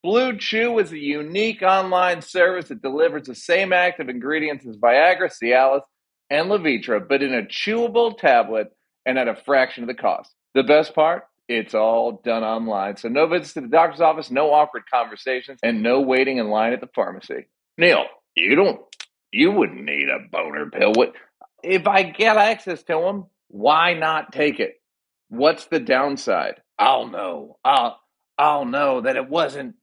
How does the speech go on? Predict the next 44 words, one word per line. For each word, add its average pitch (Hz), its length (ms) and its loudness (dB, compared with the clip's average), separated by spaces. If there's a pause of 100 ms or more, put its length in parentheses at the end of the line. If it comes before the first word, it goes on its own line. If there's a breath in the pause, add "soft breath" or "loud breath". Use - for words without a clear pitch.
(340)
I 151 180 2
didn't, 170 360 -6 (420)
didn't 175 440 0
do 190 240 4
it 180 40 0
all 180 160 4
myself. 165 460 0
I - 20 -20
mean, 233 160 -4
none 262 160 0
of 262 80 -2
us 214 120 -6
are 214 60 -10
doing 233 200 -2
it 233 60 -4
all 220 160 -2
ourselves 226 340 -6
anyway. 220 300 -4 (460)
I 147 80 -2
mean, 165 200 -4
just 165 180 -8
in 156 120 -2
life, 165 340 -2
you 110 80 -10
know 120 60 -2
what 127 80 0
I 127 60 -2 (140)
mean? 170 100 -14 (280)
Don't 202 260 0
be 208 160 -4
a 170 60 0
hero, 160 500 0 (120)
is 113 120 -8
my 117 160 4
point. 110 400 -4
Blue 220 300 0
Chew 220 300 -2
wants 190 300 2
to 151 100 4
help 175 280 2
you 160 100 2
have 135 220 2
better 131 260 2
sex. - 500 -2